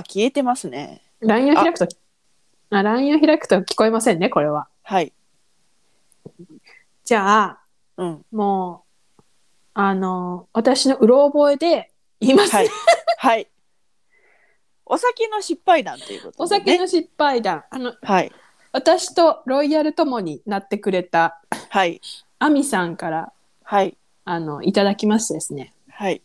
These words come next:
Speaker 2: それで、うろ覚えで話しますから、
Speaker 1: はい。はい。
Speaker 2: 最初に謝るね。アミさん、
Speaker 1: はい。
Speaker 2: うろ覚えでごめんなさい。
Speaker 1: はいはいはいはい。そう、
Speaker 2: いや、な-、
Speaker 1: 友達になったから、
Speaker 2: そう。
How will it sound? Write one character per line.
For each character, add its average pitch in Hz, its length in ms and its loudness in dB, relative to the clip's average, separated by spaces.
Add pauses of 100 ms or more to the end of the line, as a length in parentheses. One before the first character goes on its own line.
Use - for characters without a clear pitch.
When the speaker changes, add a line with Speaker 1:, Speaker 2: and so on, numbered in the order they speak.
(1120)
Speaker 2:
そ 247 120 2
れ 233 80 6
で、 226 400 2 (400)
う 233 100 6
ろ 330 140 8
覚 466 260 2
え - 40 0
で 466 60 0
話 - 60 -10 (420)
し 508 140 -6
ま 466 80 0
す - 220 -6
か - 0 -
ら、 370 60 4
Speaker 1:
は 392 80 4
い。 - 20 -4
は 339 140 -8
い。 - 60 -6 (180)
Speaker 2:
最 466 180 4
初 494 180 -2
に 466 220 0
謝 277 480 -2
る 330 60 0
ね。 226 220 -8 (200)
ア - 80 -4
ミ 349 100 2
さ 226 100 0
ん、 196 40 0
Speaker 1:
は 226 120 -4
い。 - 60 -14
Speaker 2:
う 196 120 -2
ろ 240 240 -2
覚 277 200 -6
え 240 60 -8
で 233 200 -8
ご 185 120 -12
め 208 140 -6
ん 220 60 -6
な 208 120 -6
さ 196 200 -6
い。 - 120 -6 (240)
Speaker 1:
は 175 140 2
い - 60 -6
は 147 180 -6
い 170 40 -10
は - 140 -16
い - 120 -16
は - 60 -12
い。 - 80 -12 (600)
そ - 220 -20
う、 - 0 -
Speaker 2:
い - 60 -8
や、 285 60 0
な-、 247 100 2
Speaker 1:
友 392 180 6 (100)
達 403 200 2
に 359 180 -2
な 349 160 4
っ - 20 -2 (160)
た 285 120 2
か 208 160 -6
ら、 226 320 2 (140)
Speaker 2:
そ 415 180 4
う。 - 40 2